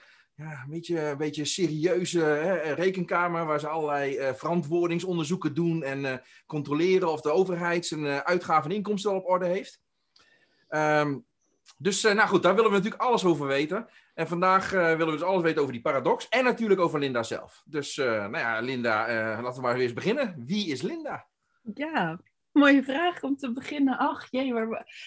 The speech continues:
Speaker 2: Linda, ja, dat is wel eigenlijk een hele filosofische <laughs> vraag, wie Linda is. Ehm,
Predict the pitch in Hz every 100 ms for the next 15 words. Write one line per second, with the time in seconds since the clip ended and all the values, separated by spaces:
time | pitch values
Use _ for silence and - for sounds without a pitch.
0 | - - 294 277 196 180 233 247 269 302
1 | 285 269 285 330 294 269 262 269 277 269
2 | 269 269 302 320 285 - 285 - 254 285
3 | 330 - - 240 226 262 269 185 160 277
4 | - - - - - - 208 233 240 240
5 | 240 240